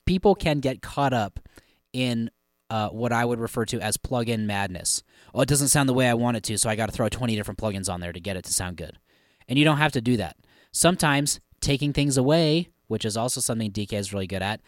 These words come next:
adds more than adding things. So, you know, if you want a mix to be brighter,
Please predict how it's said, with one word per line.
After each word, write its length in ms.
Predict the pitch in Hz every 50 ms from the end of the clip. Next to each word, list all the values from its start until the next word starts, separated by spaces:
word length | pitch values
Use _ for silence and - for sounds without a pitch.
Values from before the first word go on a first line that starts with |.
| _ _ _ _ _ _ _ _ _ -
adds 360 | 127 139 156 160 151 127 120
more 320 | 113 113 113 120 135 139
than 240 | 127 - 143 147 147 -
adding 320 | 131 139 156 147 131 120
things. 460 | - 110 92 82 80 - - - - _ _ _ _ _ _ _ _ _ _ _ _
So, 720 | - - - - 135 127 127 127 127 123 127 - - _ _ _
you 120 | - 127
know, 240 | 117 113 113 117 110 _ -
if 220 | 127 123 - - 131
you 80 | 117
want 240 | 120 120 123 127 - -
a 80 | 123
mix 280 | 113 113 120 127 - -
to 100 | - 117
be 140 | 117 123 123
brighter, 500 | 107 113 107 110 123 127 151 180 185